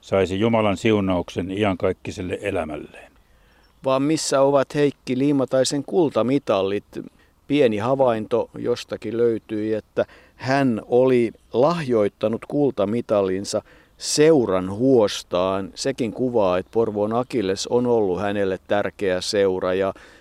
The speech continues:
Speaker 2: ja hän on vaikuttanut taustalla varmasti aika tavalla seuran toimintaan.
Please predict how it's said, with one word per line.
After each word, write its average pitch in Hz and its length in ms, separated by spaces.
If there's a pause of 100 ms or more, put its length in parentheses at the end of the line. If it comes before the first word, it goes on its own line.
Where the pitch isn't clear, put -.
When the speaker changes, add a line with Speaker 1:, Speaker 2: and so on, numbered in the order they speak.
(100)
Speaker 2:
ja 92 120
hän 104 140
on 104 120
vaikuttanut 107 840 (100)
taustalla 98 720
varmasti 98 480
aika 95 260
tavalla 95 520 (100)
seuran 95 440
toimintaan. 92 680